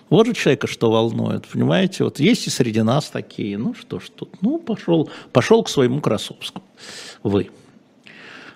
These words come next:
А, "Как вы относитесь к съезду народных депутатов в Польше?" — спрашивает Сергей Кмамай. Ну, во-первых, все-таки бывших народных депутатов.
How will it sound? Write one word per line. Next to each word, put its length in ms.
А, 220
"Как 220
вы 80
относитесь 480
к 40
съезду 400
народных 460
депутатов 640
в 60
Польше?" — 480
спрашивает 500
Сергей 320
Кмамай. 420
Ну, 140
во-первых, 380
все-таки 640
бывших 420
народных 420
депутатов. 600